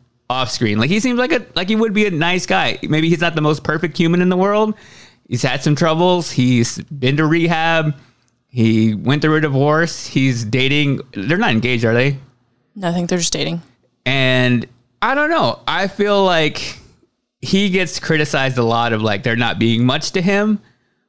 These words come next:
Speaker 1: But I feel like he does what he does relatively well. And I enjoy him. So
Speaker 2: I mean, I like him. I think, I think the Batman versus Superman is where it went a little
Speaker 1: Yeah.
Speaker 2: downhill. I felt like that was a little too big of a role to take on.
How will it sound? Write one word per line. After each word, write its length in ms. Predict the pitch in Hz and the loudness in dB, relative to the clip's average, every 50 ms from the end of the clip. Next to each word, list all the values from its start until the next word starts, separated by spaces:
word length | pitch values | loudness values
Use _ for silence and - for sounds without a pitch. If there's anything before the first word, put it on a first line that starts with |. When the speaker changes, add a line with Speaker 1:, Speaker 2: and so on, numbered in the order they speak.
| _ _ - | _ _ -10
Speaker 1:
But 180 | 123 135 160 175 | -2 -2 0 0
I 100 | 175 170 | 0 -2
feel 280 | - - 175 165 160 160 | -2 0 0 0 2 2
like 200 | 156 156 147 - | 0 0 0 0
he 140 | 165 143 | 0 0
does 420 | 135 113 135 127 127 127 123 117 117 | 0 2 0 0 2 2 0 0 0
what 180 | 113 120 120 | 0 2 0
he 160 | 120 120 139 135 | 2 2 0 0
does 480 | 120 123 117 117 113 113 113 113 117 - | 0 0 0 2 2 2 0 0 -2 -2
relatively 600 | - 135 135 131 123 120 - 123 110 107 107 104 | -2 0 0 0 0 0 0 -2 0 0 0 2
well. 420 | 104 101 101 104 104 107 107 - - - - - | 2 0 0 0 -4 -6 -8 -12 -16 -12 -4 -2
And 100 | 147 175 | 0 0
I 120 | 190 190 | 2 2
enjoy 300 | 175 165 139 127 110 101 | 2 2 2 2 2 2
him. 200 | 101 95 95 104 | 2 0 0 -2
So 160 | - - 123 | -2 -2 -2
Speaker 2:
I 40 | 113 | 0
mean, 200 | 110 107 104 104 - - | 0 -2 -4 -4 -6 -6
I 200 | - - 523 415 262 | -4 -4 -4 -4 -4
like 260 | 190 180 185 202 - | -4 -4 -4 -2 -2
him. 220 | 196 175 170 185 | -4 -4 -2 -2
I 120 | - 190 208 | -2 -4 -4
think, 440 | - - 220 208 196 - - - _ _ _ _ _ _ _ | -2 -2 0 0 -2 -4 -8 -14 _ _ _ _ _ _ _
I 60 | - 208 | -6 -4
think 160 | 214 196 170 | -4 -2 -2
the 80 | 190 | -2
Batman 400 | 170 170 147 - - 165 160 156 | -2 -2 -4 -4 -4 -4 -6 -4
versus 280 | - - 185 - - - | -6 -6 -6 -4 -4 -4
Superman 480 | - - 165 - - 87 - - - - | -4 -4 -6 -8 -10 -10 -8 -8 -8 -6
is 100 | - - | -8 -8
where 120 | - 98 - | -8 -8 -12
it 60 | - | -10
went 140 | - - 95 | -10 -10 -8
a 20 | |
little 320 | 92 98 92 - - - - _ _ _ _ _ _ _ _ - | -8 -8 -6 -6 -6 -8 -10 _ _ _ _ _ _ _ _ -4
Speaker 1:
Yeah. 220 | - 120 123 117 110 107 110 | -2 0 2 2 2 2 0
Speaker 2:
downhill. 300 | 113 113 92 90 - - | 0 0 -2 -2 -6 -6
I 40 | 214 | -6
felt 160 | - 226 214 | -4 -4 -4
like 80 | 202 - | -2 -2
that 120 | 208 185 | -2 -2
was 120 | 190 196 | 0 -2
a 40 | 190 175 | -2 -4
little 160 | 151 - - - - _ _ _ _ _ - - _ _ _ _ _ _ - | -4 -6 -10 -18 -20 _ _ _ _ _ -20 -20 _ _ _ _ _ _ -6
too 180 | - 208 214 | -2 -2 0
big 240 | 196 233 233 240 240 | 0 0 -2 -2 -2
of 340 | 254 247 240 - - - - - | -4 -4 -4 -8 -12 -12 -12 -8
a 100 | - 247 | -6 -4
role 400 | 240 240 240 233 240 240 240 247 - - _ - | -4 -2 -2 -2 -2 -2 -4 -6 -10 -16 _ -16
to 100 | - - | -10 -6
take 240 | - 254 247 247 - | -2 -2 -2 -2 0
on. 340 | 254 254 254 254 262 254 | 0 0 0 0 -2 -4